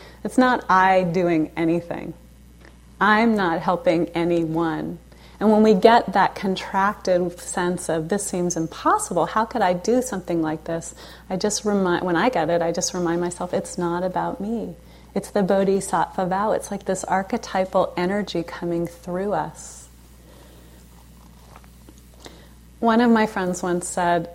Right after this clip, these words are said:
when he first took on the Bodhisattva vow, his first experience was, "Oh, how beautiful, what an incredible motivation for my practice." And then his second thought was,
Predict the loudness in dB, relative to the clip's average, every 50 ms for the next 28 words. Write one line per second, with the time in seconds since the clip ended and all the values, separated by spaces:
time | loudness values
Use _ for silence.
0 | -12 -8 -4 -4 -2 -2 0 -2 -2 -2 -2 -2 0 0 0 -2 -4 -6 -8 -14
1 | -20 -20 -12 -8 -6 -6 -6 -4 -2 -2 0 0 0 0 0 0 0 0 0 -2
2 | -4 -4 -4 -6 -6 -6 -6 -6 -6 -4 -4 -4 -4 -2 -2 -2 -4 -4 -6 -8
3 | -8 -6 -4 -4 -4 -6 -2 0 2 2 2 2 0 -4 -4 -4 -4 -4 -2 -2
4 | -2 -2 -2 -4 -4 -6 -6 -4 -4 -2 -2 -2 -2 -4 -4 -6 -6 -6 -4 -2
5 | -2 -2 -2 -2 -4 -4 -4 -2 -2 -2 -2 -2 -2 -4 -2 -4 -4 -6 -8 -8
6 | -6 -4 -2 -2 -2 -2 -2 -2 0 0 0 0 -2 -2 0 0 0 0 -2 -4
7 | -6 -6 -6 -6 -6 -6 -4 -4 -4 -6 -8 -8 -10 -8 -8 -8 -10 -8 -6 -6
8 | -6 -6 -8 -12 -16 -20 -20 -20 -20 -20 -20 -20 -20 -20 -20 -20 -20 -20 -20 -20
9 | -20 -20 -20 -20 -20 -14 -6 0 2 4 4 4 4 2 0 0 0 0 0 0
10 | -2 -2 -2 -2 0 0 0 -2 -2 -2 -2 0 0 0 2 2 2 2 0